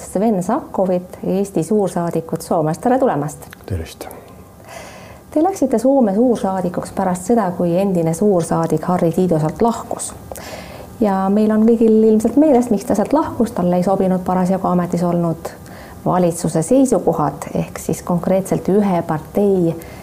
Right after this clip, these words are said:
Speaker 1: esindajate väljaütlemised, pehmelt sõnastades. Kuna teie selle koha tema järel vastu võtsite, siis ma järeldan, teile ilmselt sobisid, või kuidas?
Speaker 2: Ei, no vaata, mis ma olen, <clears throat> kunagi töötasin kaheksateist aastat Kaitseministeeriumis, see on väga pikk aeg.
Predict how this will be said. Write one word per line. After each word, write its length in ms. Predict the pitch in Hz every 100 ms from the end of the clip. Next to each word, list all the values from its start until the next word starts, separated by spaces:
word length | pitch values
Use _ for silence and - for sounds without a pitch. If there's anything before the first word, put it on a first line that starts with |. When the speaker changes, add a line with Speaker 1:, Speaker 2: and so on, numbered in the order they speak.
| -
Speaker 1:
esindajate 640 | 180 180 170 170 160 160 175
väljaütlemised, 880 | 180 160 151 151 151 151 143 - - - - -
pehmelt 360 | 208 160 - -
sõnastades. 600 | - - - - - - - - - - - - -
Kuna 200 | - 233 226
teie 220 | 269 254
selle 160 | 240 226
koha 240 | 247 240
tema 220 | 220 214 208
järel 140 | 202
vastu 300 | 214 226 -
võtsite, 400 | 269 285 233 - 202
siis 160 | 208 202
ma 140 | 202
järeldan, 400 | 202 196 196 196 196 196 - -
teile 240 | 190 180 196
ilmselt 180 | 208
sobisid, 440 | 208 - 151 - - -
või 100 | 190
kuidas? 320 | 175 - - - - - - - - - - - - - - - - -
Speaker 2:
Ei, 300 | 143 117 123
no 80 | 160
vaata, 240 | 147 120 131
mis 160 | 139 151
ma 80 | 151
olen, 160 | 139 - - - - - - -
<clears throat> 600 | - - - - - -
kunagi 300 | 180 123 113
töötasin 400 | 113 113 - 117
kaheksateist 540 | 117 127 - 101 95 -
aastat 300 | 104 - -
Kaitseministeeriumis, 840 | 95 - 104 127 - - - 135
see 80 | -
on 80 | 131
väga 120 | 113
pikk 200 | 90 - -
aeg. 180 | -